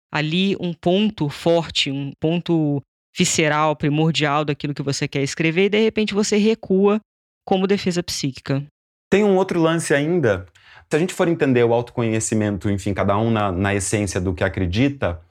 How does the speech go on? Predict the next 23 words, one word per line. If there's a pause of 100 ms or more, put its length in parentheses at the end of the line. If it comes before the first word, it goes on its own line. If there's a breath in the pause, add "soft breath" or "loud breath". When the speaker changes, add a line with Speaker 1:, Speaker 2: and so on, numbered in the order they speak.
(180)
Speaker 2:
o
autoconhecimento
também
é
um
exercício (320 soft breath)
que
me
parece
que
nos
leva
a
nos
relacionarmos
de
um
jeito
mais (100)
fluido
com
as
palavras.